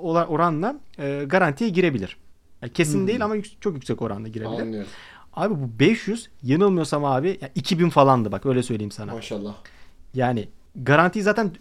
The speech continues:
Speaker 1: üç dört defa aşmış.
Speaker 2: Hı hı.
Speaker 1: Yani böyle bir artık söz konusu değil.
Speaker 2: Hı.
Speaker 1: Yirmi bir buçuk saat ortalama. On günün ortalaması.
Speaker 2: <laughs>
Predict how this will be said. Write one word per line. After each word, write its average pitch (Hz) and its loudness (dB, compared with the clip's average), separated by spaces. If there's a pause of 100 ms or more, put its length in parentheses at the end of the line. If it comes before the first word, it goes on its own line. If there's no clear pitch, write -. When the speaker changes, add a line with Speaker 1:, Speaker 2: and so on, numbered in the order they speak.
Speaker 1:
üç - -8
dört 214 6
defa 131 2
aşmış. 160 -6 (140)
Speaker 2:
Hı 123 -18
hı. 120 -14 (140)
Speaker 1:
Yani 117 -6
böyle 147 2
bir 151 2
artık 135 -4 (220)
söz 135 0
konusu 139 0
değil. 185 0 (280)
Speaker 2:
Hı. 170 -2 (140)
Speaker 1:
Yirmi 147 2
bir 202 4
buçuk 147 -4
saat - -2 (260)
ortalama. 131 4 (120)
On 180 6
günün 170 0
ortalaması. 131 4
Speaker 2:
<laughs> - 4